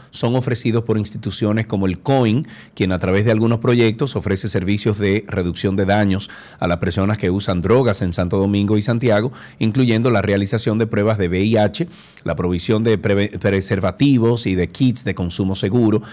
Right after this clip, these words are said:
y las acciones de educación para la reducción del daño y el riesgo de mano de los educadores de esa institución. El día que comiencen a regularizar los VAPES, los,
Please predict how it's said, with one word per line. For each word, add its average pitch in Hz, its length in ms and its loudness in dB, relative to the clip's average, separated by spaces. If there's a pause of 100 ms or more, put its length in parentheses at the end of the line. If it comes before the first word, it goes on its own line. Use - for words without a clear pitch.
(200)
y - 60 0
las 101 180 0
acciones 107 420 -2
de 104 160 2
educación 98 560 -2
para 98 160 0
la 90 140 0
reducción 90 420 -2
del 101 160 0
daño 95 380 2 (240)
y 101 100 4
el 92 100 2
riesgo 90 540 2
de 82 80 -2
mano 87 260 2
de 92 60 4
los 87 160 -2
educadores 80 600 -2
de 82 220 -2
esa 92 440 -2
institución. 76 800 -4 (300)
El 95 240 0
día 113 320 4
que 101 120 -4
comiencen 92 760 0 (440)
a 95 380 0 (400)
regularizar 107 1400 2 (320)
los 78 280 -4
VAPES, 95 1080 0
los, 82 280 -4